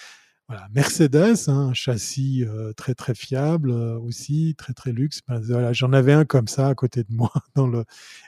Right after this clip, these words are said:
mais ça, c'est un petit par rapport à celui que j'avais, euh, et, et qui a tourné toute la nuit. Oui, et puis les cours, celui-là.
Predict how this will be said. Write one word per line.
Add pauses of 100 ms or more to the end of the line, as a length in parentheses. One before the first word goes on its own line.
(120)
mais
ça,
c'est
un
petit
par
rapport
à
celui
que
j'avais, (540)
euh, (360)
et,
et
qui
a
tourné
toute
la
nuit.
Oui,
et
puis
les
cours,
celui-là.